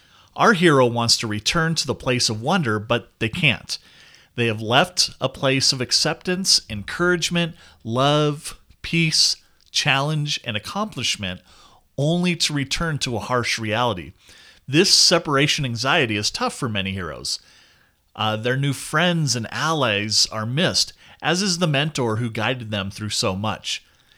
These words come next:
Camp is a place where kids can be someone else, someone better. They can start fresh, right?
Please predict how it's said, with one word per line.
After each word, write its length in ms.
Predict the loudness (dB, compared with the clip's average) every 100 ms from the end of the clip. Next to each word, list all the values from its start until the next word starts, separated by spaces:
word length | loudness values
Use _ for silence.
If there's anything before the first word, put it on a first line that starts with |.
| _ _ -8
Camp 360 | 0 0 0
is 120 | -2
a 60 | -4
place 360 | 0 0 0 -2
where 100 | -4
kids 360 | -2 -2 0
can 220 | -2 -4
be 260 | -2 -2 0
someone 420 | 2 2 0 -2
else, 220 | -2 -2
someone 380 | -2 0 -2 -4
better. 480 | -2 0 0 -2 -10 -20 -20 -20 _ -10
They 160 | -4 -2
can 160 | 0
start 340 | 0 4 2 2
fresh, 680 | -2 0 0 -2 -2 -6 _ _ _
right? 220 | -6 -6